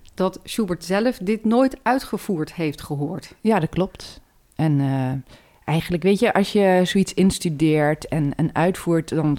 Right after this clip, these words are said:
Speaker 2: ga je nooit zo heel diep, eh, je, ja, in op de achtergronden van het stuk. Maar het is ook voor mij weer, wordt het toch weer anders.
Speaker 1: Ja.
Speaker 2: Ik wist het natuurlijk wel, maar het zat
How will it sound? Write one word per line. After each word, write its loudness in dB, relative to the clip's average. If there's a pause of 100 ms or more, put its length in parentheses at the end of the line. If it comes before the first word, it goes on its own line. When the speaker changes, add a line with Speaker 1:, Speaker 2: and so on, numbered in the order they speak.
(100)
Speaker 2:
ga -4
je 0 (240)
nooit 0
zo -4
heel 0
diep, -2 (120)
eh, -4 (760)
je, -6 (120)
ja, -8 (280)
in -2
op -8
de -6
achtergronden -2
van -2
het -4
stuk. 0
Maar 2
het 0
is -2
ook 2
voor 0
mij 4
weer, 4 (420)
wordt 2
het 2
toch 0
weer 6
anders. 6 (100)
Speaker 1:
Ja. 2
Speaker 2:
Ik -2
wist 2
het 0
natuurlijk 2
wel, 6
maar 6
het 0
zat -4